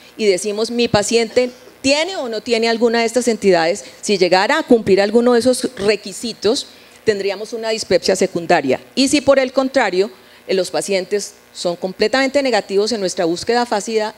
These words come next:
eh, eh, básica, estamos hablando de dispepsia funcional. Entonces, esto es lo que nos dice Roma a dos mil dieciséis. ¿Qué es la dispepsia funcional? Es tener uno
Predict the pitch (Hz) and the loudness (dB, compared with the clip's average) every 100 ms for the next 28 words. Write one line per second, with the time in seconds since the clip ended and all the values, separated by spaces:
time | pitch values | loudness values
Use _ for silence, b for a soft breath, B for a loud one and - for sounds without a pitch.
0 | 202 165 - 185 170 180 180 226 254 247 | -2 -2 -2 -2 -2 -2 -2 -4 -4 -6
1 | B B - - 175 180 196 170 156 160 | B B -14 -6 -6 -4 0 0 0 0
2 | 180 165 - 143 165 156 160 - 135 139 | -2 -2 -4 -2 -4 -6 -14 -14 -12 -14
3 | - _ B B B B B B 226 226 | -16 _ B B B B B B -2 -2
4 | - 269 269 - 262 240 247 233 202 180 | 2 2 2 2 2 2 2 0 0 -2
5 | 185 220 254 277 285 277 220 196 180 180 | -2 2 2 2 0 0 0 0 -2 -4
6 | 175 202 175 180 156 - 262 269 302 294 | -4 -6 -6 -8 -8 0 2 2 0 0
7 | 262 233 - 240 247 240 190 165 151 160 | 0 -2 0 -2 -2 -4 -2 -2 -2 -2
8 | - 247 254 269 - - - _ _ _ | 0 2 2 0 -6 -20 -20 _ _ _
9 | - 330 359 | 0 2 2